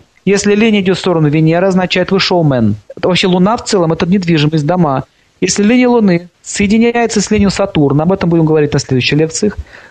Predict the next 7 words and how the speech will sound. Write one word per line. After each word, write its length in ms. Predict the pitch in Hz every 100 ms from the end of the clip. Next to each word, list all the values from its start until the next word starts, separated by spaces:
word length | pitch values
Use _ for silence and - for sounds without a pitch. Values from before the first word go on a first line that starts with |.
| _
Сатурн — 380 | - 196 196 233
это 160 | 233 240
что? 180 | - 160
Судьба, 400 | - 226 175 147
карьера. 580 | 175 214 175 131 120 123 _ _ -
Линия 240 | 185 202
Луны — 440 | 196 196 190 226